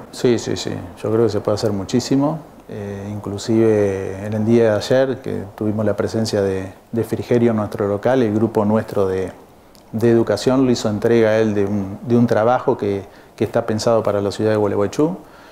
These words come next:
eh, en todo lo que tiene que ver con el apoyo que un, que un chico tiene que tener, este, al margen de, del horario escolar, digamos, se puede hacer muchísimo desde el municipio, este, dándole una mano a ese chico que por ahí no,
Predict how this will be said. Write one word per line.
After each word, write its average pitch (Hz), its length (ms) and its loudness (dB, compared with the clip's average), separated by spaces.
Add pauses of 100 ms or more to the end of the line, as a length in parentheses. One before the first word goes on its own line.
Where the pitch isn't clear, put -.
(440)
eh, 101 240 -2
en 107 100 -4
todo 147 160 4
lo 127 100 2
que 113 80 2
tiene 127 240 2
que 110 80 2
ver 127 120 4
con 107 160 -2
el 98 120 0
apoyo 110 500 0
que 98 160 -2
un, 98 340 -8
que - 80 -10
un 101 140 -6
chico 110 320 -4
tiene 104 220 -6
que 107 100 -6
tener, 107 420 -2 (340)
este, 101 360 -12
al 101 160 -6
margen 110 460 0
de, 98 140 -2
del 104 260 -2
horario 110 320 2
escolar, 113 600 0
digamos, 107 340 -6
se 117 80 -8
puede 117 200 2
hacer 113 160 -2
muchísimo 107 580 -2
desde 120 220 2
el 110 60 0
municipio, 107 800 0 (680)
este, - 920 -6 (140)
dándole 113 400 4
una 113 180 4
mano 117 320 4
a 117 40 2
ese 107 360 -2
chico 120 360 0
que 120 120 0
por 107 180 2
ahí 107 160 2
no, 101 480 2